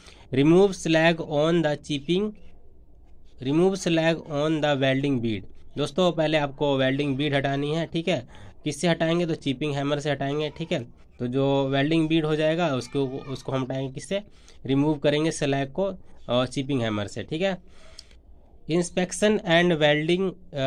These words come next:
जो दोस्तों inspection and welding करेंगे, हमने पहले जो है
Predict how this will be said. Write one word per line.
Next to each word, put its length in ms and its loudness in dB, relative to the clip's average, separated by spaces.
जो 180 0
दोस्तों 420 0
inspection 640 -4
and 240 2
welding 360 2
करेंगे, 380 0
हमने 280 -2
पहले 400 2
जो 340 -4
है 460 -2